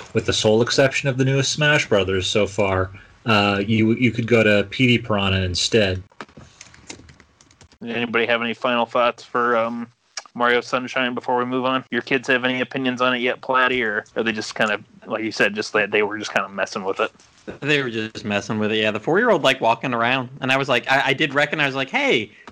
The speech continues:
Speaker 3: that's, uh, Delfino from, uh, Mario Kart. I know that name.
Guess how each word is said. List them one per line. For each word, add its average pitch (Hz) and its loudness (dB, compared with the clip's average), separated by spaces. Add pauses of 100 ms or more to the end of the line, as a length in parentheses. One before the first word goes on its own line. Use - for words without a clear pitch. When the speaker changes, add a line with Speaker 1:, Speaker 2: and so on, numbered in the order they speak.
Speaker 3:
that's, - -8
uh, 202 4
Delfino 185 2 (340)
from, 147 2
uh, 143 4 (500)
Mario 175 2
Kart. 110 0 (380)
I 165 -2
know 151 4
that 127 2
name. 117 -2